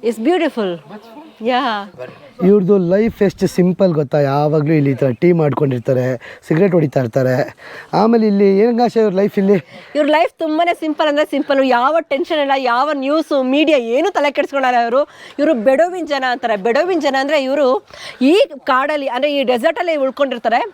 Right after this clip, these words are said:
Speaker 1: ಇವ್ರದ್ದೇನು ಮೇನ್ ಕೆಲ್ಸ ಅಂತ ಹೇಳಿದ್ರೆ ಒಂಟೆ ಸಾಕೋದು ಮತ್ತೆ ಮೇಕೆಗಳನ್ನ ಸಾಕ್ತಾರೆ. ಅದು ಬಿಟ್ರೆ ಈ ತರ ಟೆಂಟ್ ಹಾಕೊಂಡು ಜಿಂದ ಪೂರ್ತಿ ರಿಲ್ಯಾಕ್ಸ್ ಹಾಕೊಂಡಿರ್ತಾರೆ, ಯಾವ ಟೆನ್ಷನ್ ಇರಲ್ಲ. ಸಂಜೆ ಹೊತ್ತು ಆದ್ರೆ ಏನಾಗುತ್ತೆ ಅಂದ್ರೆ ಫುಲ್ ಮ್ಯೂಸಿಕ್ ಬಾರಿಸ್ಕೊಂಡು ಇವ್ರದ್ದು
Speaker 2: ಆ ಥರ
Speaker 1: ಮ್ಯೂಸಿಕ್
Speaker 2: ಹುಕ್ಕ.
Speaker 1: ಹಾಕೊಂಡು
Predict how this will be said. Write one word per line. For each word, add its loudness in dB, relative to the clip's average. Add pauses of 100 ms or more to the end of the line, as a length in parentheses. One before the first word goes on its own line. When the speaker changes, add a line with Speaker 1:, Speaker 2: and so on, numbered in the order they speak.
Speaker 1:
ಇವ್ರದ್ದೇನು 2
ಮೇನ್ 0
ಕೆಲ್ಸ -2
ಅಂತ -2
ಹೇಳಿದ್ರೆ -4 (100)
ಒಂಟೆ 2
ಸಾಕೋದು -2
ಮತ್ತೆ -2
ಮೇಕೆಗಳನ್ನ 0 (100)
ಸಾಕ್ತಾರೆ. -4
ಅದು 2
ಬಿಟ್ರೆ 0
ಈ -14
ತರ -2
ಟೆಂಟ್ 0
ಹಾಕೊಂಡು -2
ಜಿಂದ 2 (140)
ಪೂರ್ತಿ -2
ರಿಲ್ಯಾಕ್ಸ್ 0
ಹಾಕೊಂಡಿರ್ತಾರೆ, -2
ಯಾವ 0
ಟೆನ್ಷನ್ -4
ಇರಲ್ಲ. 2 (420)
ಸಂಜೆ 0
ಹೊತ್ತು -2
ಆದ್ರೆ 0
ಏನಾಗುತ್ತೆ -2
ಅಂದ್ರೆ -2 (100)
ಫುಲ್ 2
ಮ್ಯೂಸಿಕ್ 2
ಬಾರಿಸ್ಕೊಂಡು 0
ಇವ್ರದ್ದು 2
Speaker 2:
ಆ 4
ಥರ 4
Speaker 1:
ಮ್ಯೂಸಿಕ್ 0
Speaker 2:
ಹುಕ್ಕ. 0
Speaker 1:
ಹಾಕೊಂಡು -2